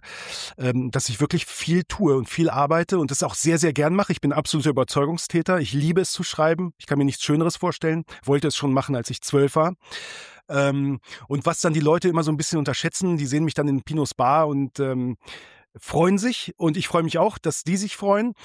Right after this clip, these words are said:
aber dann setzen sie sich dazu und trinken erst mal 'n Kaffee mit mir und ich so: „Ah, ich hab zu, ich muss schreiben, es tut mir leid, was kann ich, was kann ich tun?“ Und dann bin ich natürlich viel zu höflich, sie wegzuschicken und dann ist, geht der Vormittag dahin.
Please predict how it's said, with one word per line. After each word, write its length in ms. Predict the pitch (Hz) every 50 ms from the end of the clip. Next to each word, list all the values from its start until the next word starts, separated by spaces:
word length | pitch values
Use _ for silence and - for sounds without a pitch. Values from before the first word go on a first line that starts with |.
| - - - -
aber 160 | - 156 147
dann 140 | 180 165 160
setzen 300 | 139 170 165 - - 196
sie 100 | 165 170 170
sich 120 | 151 -
dazu 320 | - 151 - - - 190
und 160 | 196 175 151 -
trinken 180 | - 170 135
erst 140 | 165 143 -
mal 80 | 160 139
'n 20 |
Kaffee 300 | - 147 - - 185 190
mit 180 | 175 143 - -
mir 140 | 135 139
und 100 | 139 139
ich 80 | 185 -
so: 120 | - 202
„Ah, 560 | - 220 196 208 190 214 196 202 208 170 180 185 - - - - 185
ich 160 | - 170 -
hab 160 | 170 165 - -
zu, 120 | - 208 - 247
ich 140 | 233 208 -
muss 160 | 220 214 -
schreiben, 420 | - - 190 185 196 196 190 190 185
es 140 | 190 - -
tut 120 | 196 -
mir 80 | 208 185
leid, 300 | 185 185 190 190 180 -
was 160 | 175 156 -
kann 140 | - 180 185
ich, 200 | 151 - 190 185
was 160 | 175 - -
kann 120 | - 170
ich 100 | 170 147
tun?“ 260 | - - 208 196 180
Und 140 | 156 139 -
dann 120 | 156 143 147
bin 80 | 156 147
ich 60 | -
natürlich 240 | 147 - 156 - -
viel 140 | - 175
zu 140 | - - 170
höflich, 320 | 131 170 185 - 190 - -
sie 120 | 147 120
wegzuschicken 540 | 170 - - - 165 - - 147 - - 147
und 100 | 131 139
dann 100 | 139 143
ist, 160 | 139 - -
geht 160 | 151 151 -
der 80 | 143 -
Vormittag 400 | - 156 165 160 - 143 131 -
dahin. 280 | - 107 98 107 110